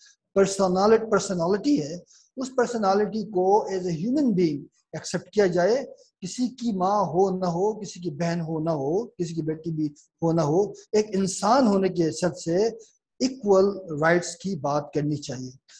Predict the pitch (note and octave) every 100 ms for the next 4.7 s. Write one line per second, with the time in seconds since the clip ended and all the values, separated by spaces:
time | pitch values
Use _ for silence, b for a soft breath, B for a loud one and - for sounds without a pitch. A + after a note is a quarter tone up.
0 | b E3 F#3+ A3+ A3 A#3 C3+ D3 D3+ D#3
1 | G#3+ C4 A#3 A3+ E3+ D3+ D3+ - D#3+ E3+
2 | G3+ A3+ F3 C#3+ E3+ F3+ F3 - - F3+
3 | E3 - D3 D#3 E3+ - D3+ D3 D3+ F3+
4 | F#3 - - - G3+ D#3+ G3+